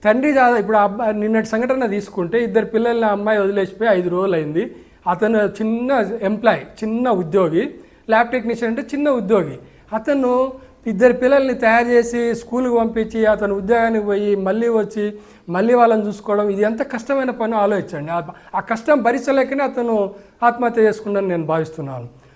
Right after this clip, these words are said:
So ఇలాంటి సమస్యలు ప్రతి కుటుంబంలో వచ్చే ఆస్కారం ఉంది భవిష్యత్తులో. ఇలాంటప్పుడు గవర్నమెంట్ ఖచ్చితంగా తప్పనిసరిగా పిల్లలు పుడితే ఆ పిల్లలను వాళ్ళ సంరక్షణ నిమిత్తం కొంత ఫండ్ను ఇవ్వాలనేది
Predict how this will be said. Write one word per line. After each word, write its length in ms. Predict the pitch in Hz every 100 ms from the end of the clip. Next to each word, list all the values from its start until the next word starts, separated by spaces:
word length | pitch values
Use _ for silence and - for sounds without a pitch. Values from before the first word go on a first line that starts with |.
| -
So 60 | 285
ఇలాంటి 300 | 247 285 294 285
సమస్యలు 420 | 247 285 294 302 -
ప్రతి 200 | 220 302
కుటుంబంలో 580 | - 262 285 269 277 233
వచ్చే 160 | 214 262
ఆస్కారం 520 | 214 214 - 226 202 180
ఉంది 140 | 190 143
భవిష్యత్తులో. 480 | 160 170 175 160 143 - - _ 196
ఇలాంటప్పుడు 680 | 233 285 277 277 277 233 214 185
గవర్నమెంట్ 480 | 262 294 285 262 208 -
ఖచ్చితంగా 600 | 202 - 311 302 262 233 -
తప్పనిసరిగా 720 | 196 196 269 262 233 220 175 180 - - _
పిల్లలు 300 | 226 262 302 240
పుడితే 220 | 240 -
ఆ 60 | 233 226
పిల్లలను 580 | 233 277 269 220 196 220 - - -
వాళ్ళ 240 | 190 220
సంరక్షణ 560 | 214 220 254 269 277 269
నిమిత్తం 500 | 247 226 233 254 226 220
కొంత 180 | 202 202 196
ఫండ్ను 560 | 220 254 262 233 202 208 - - 202
ఇవ్వాలనేది 600 | 233 240 220 214 220